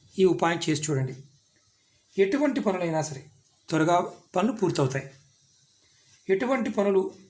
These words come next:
మీరు అంటే, ఆ, మీకు అనుమానం రావచ్చు, మళ్ళీ మేము వ్యాపారం చేస్తున్నామండి, ఉద్యోగం చేస్తున్నాము, అలాగే వివాహ ప్రయత్నం చేస్తున్నాము, కాంట్రాక్ట్ చేస్తున్నాము, అలాంటివి కూడా అవుతాయా? అన్ని పనులు అవుతాయి.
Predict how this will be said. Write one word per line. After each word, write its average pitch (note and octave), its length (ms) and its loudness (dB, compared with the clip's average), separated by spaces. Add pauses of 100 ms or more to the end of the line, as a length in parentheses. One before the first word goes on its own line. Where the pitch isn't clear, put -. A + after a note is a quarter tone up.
(200)
మీరు F3 320 2
అంటే, D3+ 440 0 (460)
ఆ, E3 60 0
మీకు D#3+ 200 2
అనుమానం E3+ 280 2
రావచ్చు, D3+ 340 0
మళ్ళీ D#3 600 0 (120)
మేము D3+ 320 0
వ్యాపారం D#3 460 2
చేస్తున్నామండి, D#3 560 -2
ఉద్యోగం D3+ 440 0
చేస్తున్నాము, D3+ 640 -4 (420)
అలాగే D#3 380 2
వివాహ D#3 440 0
ప్రయత్నం D#3+ 340 -2
చేస్తున్నాము, D3+ 680 -2 (600)
కాంట్రాక్ట్ E3 480 -2
చేస్తున్నాము, D#3 580 0 (140)
అలాంటివి E3+ 340 2
కూడా E3 160 4
అవుతాయా? C#3+ 460 0 (480)
అన్ని D#3 160 0
పనులు D#3 220 0
అవుతాయి. C#3 300 -2